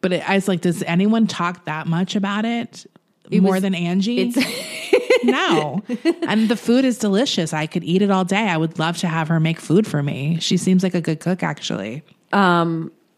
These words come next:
Speaker 2: no, that w-, that, uh, it's iconic. I love it. I just love it <laughs> so much.
Speaker 1: She's
Speaker 2: I love,
Speaker 1: just so weird
Speaker 2: I
Speaker 1: to
Speaker 2: just
Speaker 1: me.
Speaker 2: love that she's, like, a full-time, like, a member of the cast.
Speaker 1: I also love how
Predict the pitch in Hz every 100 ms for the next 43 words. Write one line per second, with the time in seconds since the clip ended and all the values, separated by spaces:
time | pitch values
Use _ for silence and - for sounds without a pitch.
0 | _ 180 165 131 139 143 160 - 180 170
1 | - - _ _ - - - - _ 202
2 | 202 - - - _ - 180 180 170 156
3 | 135 120 - - - 190 180 151 135 95
4 | - _ - 185 190 185 180 165 165 -
5 | - - 587 587 294 208 180 202 277 220
6 | 226 226 - 262 233 214 170 185 190 247
7 | 254 330 151 147 226 214 208 196 190 175
8 | 208 180 180 170 170 - - 180 170 -
9 | 160 156 160 151 151 147 143 - - _
10 | _ _ 180 175 156 151 143 131 139 -
11 | - - - - 208 233 247 285 220 190
12 | 185 170 180 165